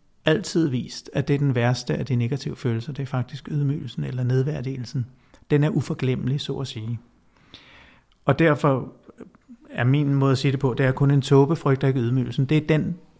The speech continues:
det er det psykologiske arbejde, du skal gøre allermest ud af, når du forhandler, det er, at din modpart aldrig nogensinde bliver den lille. Og der,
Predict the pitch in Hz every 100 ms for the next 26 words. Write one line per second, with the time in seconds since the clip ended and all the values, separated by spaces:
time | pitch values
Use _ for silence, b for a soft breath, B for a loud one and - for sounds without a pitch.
0 | _ 175 170 165 160 - 170 147 143 156
1 | 151 - 117 120 143 131 131 143 - 135
2 | 131 - 131 127 123 - 139 123 120 127
3 | 127 131 127 139 151 131 127 131 B B
4 | - 143 135 131 135 143 - - - 160
5 | 170 170 160 - - 131 127 143 - 123
6 | 123 135 143 131 131 117 113 127 B B
7 | B B - 135 131